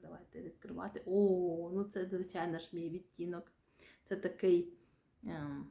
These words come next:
маув, такий нюдовий. І зараз подивимось, як він буде. Так, аромат. Аромат зовсім інший, ніж ось у цієї помади. У цієї такий якийсь, знаєте, класичний аромат помадний.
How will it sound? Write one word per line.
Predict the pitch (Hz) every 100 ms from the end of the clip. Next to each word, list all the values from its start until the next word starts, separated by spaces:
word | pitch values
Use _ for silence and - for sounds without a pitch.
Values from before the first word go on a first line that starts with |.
| -
маув, | 185 180 156 160 185 -
такий | - - - 170 170
нюдовий. | 170 170 165 165 165 175 - _ _ _ _ _ _
І | 196
зараз | 190 185 185 -
подивимось, | 175 202 247 254 220 -
як | 202 208
він | 190
буде. | 196 196 196 - _ _ _ _ _
Так, | 156 151 -
аромат. | 185 185 165 175
Аромат | 185 185 208 247 208
зовсім | 208 208 202 -
інший, | 185 185 - 190
ніж | 185 185 190
ось | 175 - 196
у |
цієї | 190 202 180 160 160
помади. | 170 196 196 202 196
У |
цієї | - 202 202 196
такий | 185 - 190
якийсь, | 180 185 185 - - _ - - - -
знаєте, | 180 170 185
класичний | 196 190 - 202 208 - 185 170 - _ _ _ _ _ _ _
аромат | 185 185 185 180 180
помадний. | 185 180 170 170 170 170